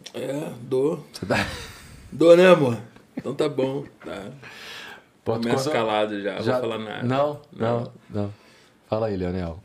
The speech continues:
Speaker 2: Conta pra gente, o que, que você tá fazendo de bom? Porque você já me adiantou que vem novidades quentes por aí. Vamos falar
Speaker 1: É
Speaker 2: da parte
Speaker 1: isso.
Speaker 2: boa dessas novidades,
Speaker 1: Vamos lá.
Speaker 2: porque é pra frente
Speaker 1: Então,
Speaker 2: que a gente olha.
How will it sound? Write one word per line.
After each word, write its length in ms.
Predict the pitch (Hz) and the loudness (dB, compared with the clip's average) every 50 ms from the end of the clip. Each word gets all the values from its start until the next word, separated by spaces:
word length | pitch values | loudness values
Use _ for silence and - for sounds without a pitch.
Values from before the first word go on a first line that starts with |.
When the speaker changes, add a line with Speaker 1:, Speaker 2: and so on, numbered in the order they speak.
| - | -8
Speaker 2:
Conta 240 | - - 165 190 196 | -2 -2 0 0 0
pra 160 | 170 180 185 | -2 -2 -2
gente, 240 | 156 156 131 117 - | -2 -4 -4 -6 -8
o 20 | - | -6
que, 140 | - 165 | -6 -6
que 80 | 160 - | -6 -4
você 240 | 170 165 160 - 151 | -6 -4 -4 -2 -2
tá 160 | - 151 143 | 0 0 0
fazendo 400 | - - 139 127 123 131 135 135 | 0 0 -2 0 0 -2 -2 -2
de 100 | 131 135 | -2 -2
bom? 240 | 120 101 117 120 135 | 0 0 0 0 0
Porque 160 | 131 - 151 | -2 -4 -4
você 320 | 127 127 123 127 117 143 | -4 -4 -4 -4 -2 -2
já 140 | 143 165 180 | 0 0 0
me 80 | 190 202 | 0 0
adiantou 360 | 196 175 190 180 - 175 175 | -2 -2 -2 -4 -2 -4 -4
que 100 | - 170 | -4 -4
vem 120 | 160 165 | -4 -2
novidades 540 | 165 165 170 160 160 135 139 139 139 - - | -2 -2 -2 -2 0 2 2 2 2 0 -2
quentes 360 | - - 143 139 143 135 - - | -4 -2 -4 -4 -4 -6 -6 -4
por 160 | - 147 139 | -4 -2 -2
aí. 180 | 127 113 90 87 | -2 -2 -2 0
Vamos 220 | 90 120 139 135 | -2 -2 -2 0
falar 160 | - 135 139 | 0 2 2
Speaker 1:
É 20 | - | 2
Speaker 2:
da 80 | - | 2
parte 260 | - - 135 - - | 2 0 0 0 -2
Speaker 1:
isso. 80 | 143 117 | -4 -2
Speaker 2:
boa 240 | 101 - 131 139 139 | 0 0 0 0 -2
dessas 240 | 139 127 - 135 123 | -4 -4 -4 -2 -2
novidades, 540 | 120 120 113 113 95 90 90 95 110 113 | 0 0 0 0 0 0 0 0 0 0
Speaker 1:
Vamos 0 | |
lá. 200 | 107 110 113 120 120 120 - - - - | -2 -2 -2 -4 -6 -8 -14 -18 -10 -6
Speaker 2:
porque 180 | - 101 - 127 | -6 -4 -2 -2
é 60 | 123 | -2
pra 100 | 127 127 | -2 -2
frente 200 | - - 135 117 | -2 0 2 2
Speaker 1:
Então, 80 | 127 | 2
Speaker 2:
que 20 | 127 | 2
a 40 | 123 | 2
gente 160 | 123 123 127 | 0 0 0
olha. 300 | 107 90 80 69 64 - | -2 -2 -2 -4 -6 -10